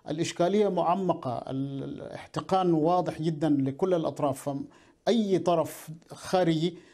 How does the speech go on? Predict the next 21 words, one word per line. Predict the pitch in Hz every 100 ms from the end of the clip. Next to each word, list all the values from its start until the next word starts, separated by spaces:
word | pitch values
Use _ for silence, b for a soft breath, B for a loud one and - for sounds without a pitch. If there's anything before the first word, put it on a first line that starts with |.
| B
بيحاول | 147 147 208 208 -
أن | 160 160
يقدم | 160 160 208 175 180 170 156 151 B B
مبادرته | 156 156 156 208 214 190 190 - B
في | - 170 170
إطار | 170 190 196 208 - - - -
يحفظ | 190 202 - 196 170
فيه | - 190 180
تعامله | 175 151 190 190
مع | 175 170
كل | 170 220 214
الأطراف | 190 180 196 185
في |
السودان، | 165 - 165 165 123 - b -
وهذه | 156 165 160 156 143 208 208 196
هي | 208 196
الإشكالية | 170 175 160 - 160 170 196
اللي | 180 165 160 B B -
ممكن | 185 196 190
تطول | 175 165 208 214
فترة | 208 190 185 170